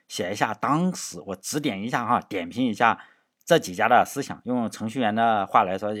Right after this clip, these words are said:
很多的程序大牛都会点评一下我这几种编程语言到底有什么优点缺点。他就是呢，我要点评一下百家之中，百家争鸣这六七家吧，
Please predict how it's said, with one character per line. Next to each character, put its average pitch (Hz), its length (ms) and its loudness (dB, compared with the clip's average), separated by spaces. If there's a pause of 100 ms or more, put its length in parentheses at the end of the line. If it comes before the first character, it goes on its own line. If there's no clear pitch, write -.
很 95 220 -8
多 107 100 -2
的 123 160 0
程 104 200 -10
序 131 100 -6
大 120 160 2
牛 107 160 -2
都 147 140 4
会 170 260 2 (240)
点 120 180 4
评 160 180 -2
一 160 100 -2
下 160 340 0
我 127 180 0
这 170 200 -2
几 147 260 -4
种 131 300 0 (420)
编 185 140 2
程 196 120 4
语 135 140 4
言 120 160 4
到 156 140 4
底 151 80 2
有 156 80 2
什 139 100 0
么 117 80 0
优 156 140 2
点 113 180 0
缺 139 140 -2
点。 113 320 2
他 - 180 -8
就 110 120 -4
是 110 120 -12
呢， 92 260 -4
我 92 160 -6
要 104 200 2
点 98 280 -4
评 107 160 -4
一 110 60 -2
下 104 380 -2 (360)
百 87 300 2
家 120 300 2
之 123 180 -6
中， 123 340 -2
百 85 160 -8
家 110 160 0
争 120 160 -4
鸣 113 140 -2
这 123 100 2
六 147 180 2
七 - 180 -10
家 139 160 6
吧， 147 180 0